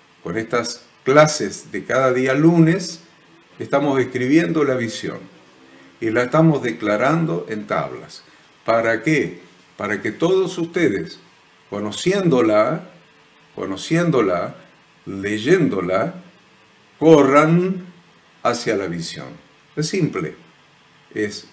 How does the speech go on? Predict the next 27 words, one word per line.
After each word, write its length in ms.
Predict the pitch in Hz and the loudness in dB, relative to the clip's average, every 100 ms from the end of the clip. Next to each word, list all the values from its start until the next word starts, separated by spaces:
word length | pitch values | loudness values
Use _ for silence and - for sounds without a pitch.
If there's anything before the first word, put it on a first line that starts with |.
| - | -12
conociendo 640 | 107 104 98 175 202 190 | -8 -6 -2 2 2 2
la 100 | 180 | 0
visión, 560 | 170 170 196 208 208 214 - _ _ _ _ _ - | -2 -2 0 0 -2 -6 -14 _ _ _ _ _ 0
correr 420 | 120 123 151 147 | 2 4 4 4
a-, 320 | 117 - 107 | 0 -2 -8
hacia 220 | 101 107 | -8 -6
la 80 | 101 | -4
visión. 460 | 98 85 - 78 69 - - | -6 -8 -8 -8 -10 -16 -8
Por 140 | 110 | -6
eso 140 | 143 147 | -2 2
la 100 | 147 | 4
declaramos 560 | 143 131 135 139 127 | 4 2 2 2 -2
en 60 | 120 | -4
tabla, 240 | 117 104 | -2 -2
por 160 | 90 120 | -4 -6
eso 180 | 123 117 | -6 -6
nos 220 | 117 120 | -4 -2
hemos 240 | 123 120 | 0 0
de 80 | 110 | -2
tra-, 260 | 85 107 95 | -6 -8 -8
tomado 280 | 113 131 | -4 -4
el 60 | 117 | -2
trabajo 640 | 104 110 127 127 117 104 - - - - - _ _ | -2 0 0 -2 -8 -10 -14 -20 -20 -20 -20 _ _
de 460 | - 110 104 - 110 | -10 -6 -4 -6 -6
escribir 720 | 107 - 110 135 170 147 185 - - _ _ _ | -10 -8 -4 0 2 2 0 -10 -20 _ _ _
estas, 760 | - 107 - 104 92 - - - _ _ _ | -12 -8 -4 -4 -4 -8 -12 -16 _ _ _
eh, 500 | 104 98 92 87 82 | -8 -4 -4 -6 -8